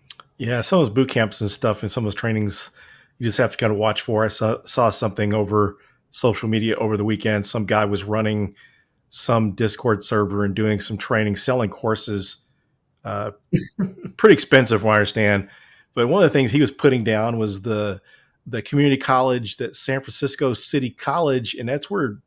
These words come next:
Sam Bone, uh, teaches. And Sam does workshops at, like, def con and Black Hat and stuff and these other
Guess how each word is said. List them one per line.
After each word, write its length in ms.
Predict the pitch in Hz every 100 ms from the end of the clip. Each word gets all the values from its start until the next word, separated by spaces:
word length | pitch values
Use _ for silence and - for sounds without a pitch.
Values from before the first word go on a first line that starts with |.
| _ _
Sam 420 | - - 143 139
Bone, 440 | 107 135 156 113 98 _ _ _ _ _
uh, 300 | 113 104 98 -
teaches. 480 | 139 104 113 98
And 120 | 98 92
Sam 540 | 139 185 147 117 104 _ _ _ _
does 280 | 107 123 104
workshops 640 | 104 120 - 117 110 -
at, 80 | 107
like, 240 | 101 104 -
def 240 | 123 120
con 280 | - 123 104
and 100 | 95
Black 300 | 110 120 -
Hat 200 | 127 117
and 100 | 113
stuff 300 | - 123 110
and 80 | 110
these 140 | 104
other 320 | 113 113 104